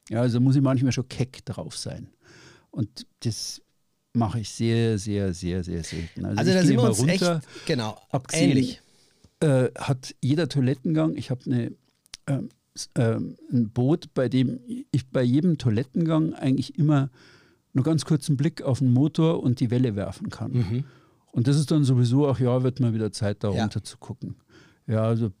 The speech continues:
Speaker 1: das, das kostet mich nix. Also okay, das ist die Konstruktion meines Schiffes, aber trotzdem, ich guck da immer mal gern rein, was sich da so tut. Und damit ist es eigentlich immer ganz gut. Die Schwierigkeit ist natürlich die, dass das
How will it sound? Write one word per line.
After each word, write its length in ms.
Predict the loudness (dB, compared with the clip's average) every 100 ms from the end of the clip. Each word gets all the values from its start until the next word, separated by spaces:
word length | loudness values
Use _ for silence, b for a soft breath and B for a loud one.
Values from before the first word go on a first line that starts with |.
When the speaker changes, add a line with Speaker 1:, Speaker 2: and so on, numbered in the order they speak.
| _
Speaker 1:
das, 340 | -4 -4 -8 -16 -18 _
das 160 | -12 -4
kostet 400 | -2 0 -4 -4
mich 160 | -4
nix. 420 | -4 -6 -10 -12 -8
Also 340 | -4 -4 -6 B B -8
okay, 380 | -4 -2 -2 -4
das 160 | -4 -2
ist 160 | -2
die 60 | -4
Konstruktion 840 | -2 -4 -2 -8 -2 0 2 0
meines 340 | 0 0 0 -2
Schiffes, 420 | -2 0 0 -2
aber 220 | -4 -4
trotzdem, 640 | -4 -6 -6 -2 0 0 -4
ich 120 | -10
guck 180 | -14 -6
da 120 | -4
immer 260 | 0 2
mal 160 | 2 2
gern 240 | 0 0
rein, 240 | 0 0 0
was 140 | 0
sich 140 | -4 -6
da 160 | -4
so 120 | -4
tut. 340 | -6 -4 -4 -4 B B B B B B -2
Und 400 | 0 0 -4 -6 -2
damit 520 | 2 0 -2 -18 -18 _
ist 180 | -4 0
es 120 | 0
eigentlich 260 | 2 2 0
immer 200 | 0 0
ganz 240 | -2 -4
gut. 280 | -6 -8 -8 _ B B B -4
Die 80 | -2
Schwierigkeit 580 | 2 2 0 0 -2 -2
ist 180 | -2
natürlich 440 | 0 0 -4 -6 -10
die, 260 | -2 0 0
dass 220 | -2 -2
das 300 | -8 -8